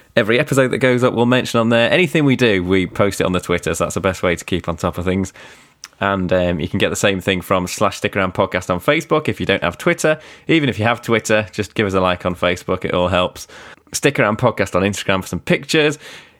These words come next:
If you want to throw some money our way, please throw it, sort of deflect it, uh, via us to Shelter. If you go to justgiving dot com slash fundraising slash stick around, um, that's, uh, where we're raising some money in our name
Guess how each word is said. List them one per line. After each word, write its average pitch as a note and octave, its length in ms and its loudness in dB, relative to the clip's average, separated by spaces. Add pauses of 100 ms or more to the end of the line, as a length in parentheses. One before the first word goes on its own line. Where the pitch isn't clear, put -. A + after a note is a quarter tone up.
If C3+ 220 0
you A2+ 120 2
want G2+ 160 2
to A2 80 0
throw A#2+ 260 2
some G#2 180 0
money A2 220 2
our G2+ 180 2
way, A#2 280 2 (320)
please A#2 220 2
throw A2 240 2
it, G#2 200 0
sort A2 160 0
of F#2 140 -4
deflect - 580 0
it, G2+ 240 0 (160)
uh, G2 180 0
via G#2 320 2
us G2 340 -2
to G#2+ 220 -2
Shelter. G2+ 460 0
If D2 160 -4
you G#2 60 -4
go G2+ 100 0
to F#2+ 100 -8
justgiving G#2 540 -4
dot G#2 180 0
com G2 240 0
slash - 300 -4
fundraising F#2+ 500 -2
slash - 280 -4
stick - 240 -8
around, G2 360 -2 (440)
um, E2+ 320 -6 (320)
that's, - 420 -4
uh, F2+ 420 -2
where E2+ 200 -2
we're E2 140 -2
raising F2 260 -4
some F2 160 -8
money F2 320 -2 (100)
in G#2+ 140 -2
our E2 120 0
name D#2+ 300 -4